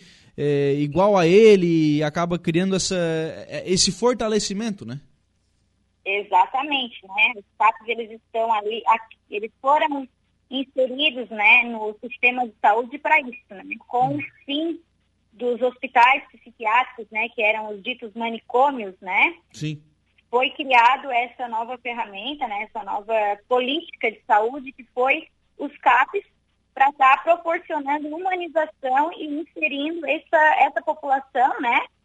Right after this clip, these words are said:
Speaker 2: que tem um transtorno junto à sociedade, pra fazer com que eles se sintam também importantes, né?
Speaker 1: Claro. Ô, Larissa, é, diante de, de todo esse desenvolvimento da, da medicina, enfim, é, ainda existem casos crônicos, ainda existem casos que o cidadão vai conviver com esse transtorno por muito tempo?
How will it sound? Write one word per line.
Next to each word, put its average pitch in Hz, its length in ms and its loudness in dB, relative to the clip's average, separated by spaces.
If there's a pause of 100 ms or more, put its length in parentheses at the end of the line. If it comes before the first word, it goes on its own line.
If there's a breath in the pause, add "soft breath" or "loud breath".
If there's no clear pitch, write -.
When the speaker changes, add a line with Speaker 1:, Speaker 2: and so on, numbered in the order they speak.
(280)
Speaker 2:
que 240 120 -18
tem 262 200 0
um 262 80 -4
transtorno 269 840 -2
junto 285 240 -4
à 294 100 -2
sociedade, 285 680 0 (200)
pra 226 120 -12
fazer 233 280 2
com 320 140 -2
que 320 80 -4
eles 294 140 -4
se 294 240 -12
sintam 349 380 -6
também 269 340 -4
importantes, 262 600 -4
né? 233 220 -2 (360)
Speaker 1:
Claro. 117 300 -6 (440 loud breath)
Ô, - 60 -12
Larissa, 202 560 0
é, 165 720 2 (180)
diante 143 500 -4
de, 220 200 0
de 131 160 -12
todo 180 140 -4
esse 180 180 -6
desenvolvimento 160 800 -4
da, 120 320 -4
da 123 220 -10
medicina, 143 800 -6
enfim, 147 320 -6 (420 soft breath)
é, 127 160 -4
ainda 233 300 0
existem 214 420 -6
casos 175 460 -6
crônicos, 175 560 -2
ainda 180 140 -4
existem 170 320 -6
casos 180 320 -4
que - 60 -16
o - 40 -12
cidadão 180 200 -4
vai 190 120 -2
conviver 190 600 -2
com 214 120 -6
esse - 140 -6
transtorno 170 420 -6
por 170 100 -10
muito 156 200 -8
tempo? 233 240 -12